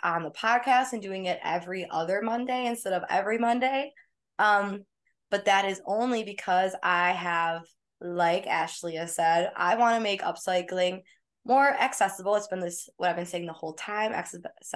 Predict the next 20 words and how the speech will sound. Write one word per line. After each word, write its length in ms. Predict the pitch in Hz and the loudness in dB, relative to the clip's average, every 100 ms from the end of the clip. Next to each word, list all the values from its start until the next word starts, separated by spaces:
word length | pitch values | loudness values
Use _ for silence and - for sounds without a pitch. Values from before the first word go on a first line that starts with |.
| 170 170 _ _ | -8 -8 _ _
accessibility 800 | 175 - 175 175 180 175 170 170 | -8 -6 -8 -6 -4 -2 -2 -4
is 140 | 170 - | -6 -10
key, 300 | - 220 220 | -8 -2 0
and 100 | 202 | 2
I 80 | |
wanna 240 | 185 175 175 | 2 2 0
bring 220 | 180 175 - - - - | -2 -4 -8 -20 -16 0
upcycling 560 | 247 - 247 254 247 226 | 0 2 0 2 2 2
mainstream. 840 | 202 208 - - 233 226 226 247 254 | 0 -2 -6 -2 0 2 2 0 0
And, 300 | 190 190 190 | 0 0 0
you 60 | |
know, 80 | 190 | -2
the 80 | 190 | -2
podcast 640 | 190 196 185 214 202 196 | -2 0 0 0 -2 -2
was 120 | - 180 | -8 -10
just 180 | 190 185 | -10 -6
kinda 240 | - 180 | -4 -4
setting 340 | 185 175 175 180 | -2 -2 -2 -4
the 60 | |
stage 560 | 175 - 175 175 175 | -6 -8 -6 -4 -6